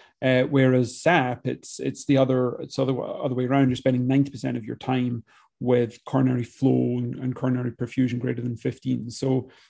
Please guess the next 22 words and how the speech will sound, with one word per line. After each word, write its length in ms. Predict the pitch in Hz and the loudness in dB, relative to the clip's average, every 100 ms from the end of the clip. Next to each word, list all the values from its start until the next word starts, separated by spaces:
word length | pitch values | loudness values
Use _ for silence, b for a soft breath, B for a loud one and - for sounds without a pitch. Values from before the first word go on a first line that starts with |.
| - | -2
you 100 | 135 | 2
know, 60 | |
I 40 | 131 | 4
think 160 | 156 | 4
if 80 | 131 | 4
anything 380 | 139 156 147 131 | 4 4 4 2
sets 320 | - 131 131 | 2 -2 -2
up 100 | 123 | -6
the 60 | 123 | -4
circumstances 1000 | 127 123 123 - 120 123 - 120 113 - - | -4 -2 -4 -4 -6 -6 -6 -8 -10 -14 -2
hemodynamically 880 | 143 131 123 131 135 131 - 117 | 4 4 4 2 2 0 -4 -6
where 420 | 113 123 123 120 - b b - | -4 -4 -4 -4 -8 b b -6
your 140 | 123 | -2
heart 440 | 120 - 131 123 - | -2 0 0 -2 -4
is, 380 | 120 120 113 - - | -4 -6 -8 -12 -8
um, 360 | 123 117 120 - | -6 -4 -6 -6
receptive 580 | 135 - 131 - 123 - | -4 0 0 0 -6 -6
to 100 | 120 | -4
rosc, 420 | 120 120 - 143 | -2 -4 -8 -8
it's, 260 | 127 - | -8 -8
it's 320 | - 143 - 147 - _ _ _ _ _ - | -10 -10 -10 -10 -12 _ _ _ _ _ -6
sap. 460 | - 143 131 - | 0 0 0 -6